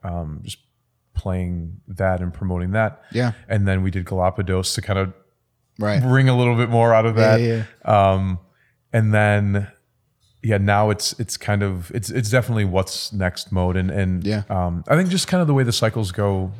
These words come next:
Speaker 1: in Milwaukee, you don't, you don't wanna be going too long. I think there's, you have to balance it between making sure you're working at a speed that isn't forcing things out, but also
Speaker 2: Right, right, right.
Speaker 1: there is something to be,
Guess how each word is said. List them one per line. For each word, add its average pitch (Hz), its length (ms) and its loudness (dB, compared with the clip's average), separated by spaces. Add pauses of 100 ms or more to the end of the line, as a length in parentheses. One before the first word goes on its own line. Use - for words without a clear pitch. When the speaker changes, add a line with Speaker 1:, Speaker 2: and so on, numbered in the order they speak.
Speaker 1:
in 131 120 4
Milwaukee, 113 460 4
you 110 60 2
don't, 117 200 0 (320)
you 127 80 2
don't 131 140 0
wanna 143 180 0
be 131 100 2
going 120 240 0
too - 220 -4
long. 127 340 0
I - 80 2
think 117 160 0
there's, 110 300 0 (460)
you 107 100 -2
have 107 100 -2
to 113 80 0
balance 98 360 0
it 98 80 -4
between 101 320 -2
making 95 240 -2
sure 95 600 -2 (800)
you're 104 140 0
working 101 380 2
at 95 60 0
a 95 60 0
speed 101 300 -2
that 92 200 0 (340)
isn't 107 320 -2
forcing 95 420 -6
things 87 240 -4
out, 85 320 0
but 90 100 -2
also 92 220 2
Speaker 2:
Right, 101 80 4 (100)
right, 92 180 2
right. 87 80 -4 (280)
Speaker 1:
there 123 160 4
is 113 100 2
something 113 280 0
to 101 80 0
be, 95 400 0